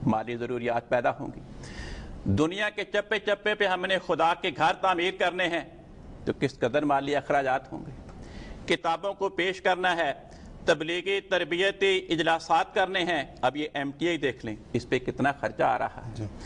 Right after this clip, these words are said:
Speaker 1: तो इसलिए बाकायदा निज़ाम जारी किया गया। तो रसूल पाक सल्लल्लाहु अलैहि वसल्लम की हिदायत की रोशनी में, आपकी नसाए, <coughs> आपकी तालीमात, आपके नमूनों की रोशनी में कोई इंतज़ाम कायम करना,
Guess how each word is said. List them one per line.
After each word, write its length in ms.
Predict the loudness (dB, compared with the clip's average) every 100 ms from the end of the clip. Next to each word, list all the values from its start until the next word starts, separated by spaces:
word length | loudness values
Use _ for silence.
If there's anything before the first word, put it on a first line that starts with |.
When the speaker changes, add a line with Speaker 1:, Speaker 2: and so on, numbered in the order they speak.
| -12 -2
Speaker 1:
तो 100 | -2 0
इसलिए 520 | -2 -2 0 2 2 2
बाकायदा 500 | 0 2 0 2 0
निज़ाम 500 | 2 2 4 2 2
जारी 240 | 0 0 -2
किया 260 | -4 -4
गया। 180 | -4 -8 -10 -16 -14 -14 0
तो 100 | 2
रसूल 440 | 2 0 0 2 2 2
पाक 280 | 2 0
सल्लल्लाहु 300 | 0 0 2
अलैहि 180 | 2 0
वसल्लम 340 | 0 0 -2 0
की 140 | 0
हिदायत 600 | 2 2 4 4 4 2 0
की 100 | 4
रोशनी 420 | 2 2 0 0
में, 240 | -2 -4 -12 -16 -16 -16 0 4
आपकी 400 | 4 2 -4 -2
नसाए, 520 | -2 0 0 2 0
<coughs> 120 | 2
आपकी 340 | 2 2 -2 0
तालीमात, 680 | 2 2 2 2 2 0 0
आपके 340 | 0 2 0 2
नमूनों 460 | 2 4 4 2
की 140 | 2 2
रोशनी 360 | 2 2 2
में 260 | 4 2 2
कोई 180 | -2 2
इंतज़ाम 580 | 2 2 2 2 2 0 0
कायम 220 | 0 2
करना, 360 | 0 0 -2